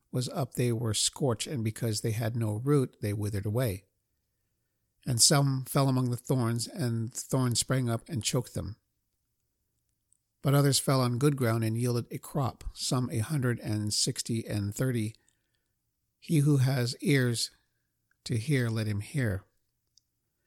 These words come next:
And so it goes down into the purpose of the parable. It says, "And the disciples came to him and said, 'Why do you speak to them in parables?'" Verse eleven, "He answered them and said to them, 'Because it is given to you to know the mysteries of the kingdom of heaven,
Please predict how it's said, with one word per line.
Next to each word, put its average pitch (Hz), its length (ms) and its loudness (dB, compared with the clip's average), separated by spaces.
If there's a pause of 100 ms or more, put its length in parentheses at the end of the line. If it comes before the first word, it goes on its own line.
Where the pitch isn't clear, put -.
(380)
And 139 80 0
so 139 140 4
it 131 60 2
goes 147 220 6
down 143 200 4
into 135 220 0
the 120 200 0
purpose 175 420 2
of 104 120 -2
the 107 60 -4
parable. 117 480 0
It - 120 -8
says, 113 340 2
"And 165 160 -4
the 156 60 0
disciples 135 440 0
came 123 200 0
to 123 40 0
him 123 120 0
and 113 100 -2
said, 113 220 2
'Why 110 200 0
do 117 100 -2
you 117 100 -2
speak - 520 -4 (600)
to 165 100 -8
them 113 160 0
in 98 100 0
parables?'" 131 600 -2 (480)
Verse - 200 -2
eleven, 139 400 -4 (420)
"He 175 220 6
answered 147 260 6
them 135 400 2 (140)
and 123 100 0
said 127 220 4
to 151 80 2
them, 123 200 2
'Because 123 320 0
it 123 120 2
is 127 100 0
given 131 360 0
to - 120 -4
you 117 480 2
to 165 140 -4
know 123 340 2
the 110 140 0
mysteries 110 560 0
of 139 160 -8
the 110 80 -2
kingdom 104 320 -2
of 101 120 -6
heaven, 117 460 -2